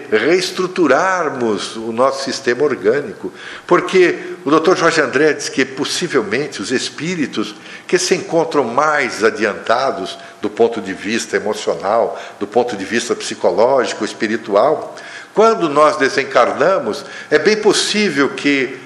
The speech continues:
a exemplo do que acontece com a borboleta, lembra, o que é que acontece com a borboleta? Ela sofre a estólise, que é a perda de tecidos, e a histogênese,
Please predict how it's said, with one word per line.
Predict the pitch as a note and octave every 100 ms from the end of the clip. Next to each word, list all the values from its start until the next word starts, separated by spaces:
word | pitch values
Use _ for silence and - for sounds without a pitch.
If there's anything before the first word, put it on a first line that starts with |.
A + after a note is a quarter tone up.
| - - -
a | D3
exemplo | D3+ - F3 G3+ D#3+
do | D#3
que | D#3
acontece | D3 C#3+ G#2+ B2+ D#3 D#3 - -
com | - B2+
a |
borboleta, | A2 E3 E3 D#3+ G#2+ A#2 A#2 - F2 - - - - -
lembra, | F#3 C#3+
o | C#3
que | G3+
é |
que | F3+
acontece | E3 D3+ B2 A#2+ A2+ -
com | -
a |
borboleta? | G#2+ A2 G#2+ A2 F#2 F#2+ F#2 F#2 - - -
Ela | A#2 A#2+
sofre | G2+ - C3+ B2+ - B2+ A2+ - -
a | G2 A2
estólise, | G#2+ - G3 G3+ G#3 G3+ B3
que | A#3+ F#3
é |
a |
perda | E3 - D3 C#3
de | C3 C#3
tecidos, | D3 C#3 - G#2+ G#2 G#2 - - -
e | G2+
a | A2+
histogênese, | A#2+ - C#3 - G2 A2+ G#2+ G#2 G#2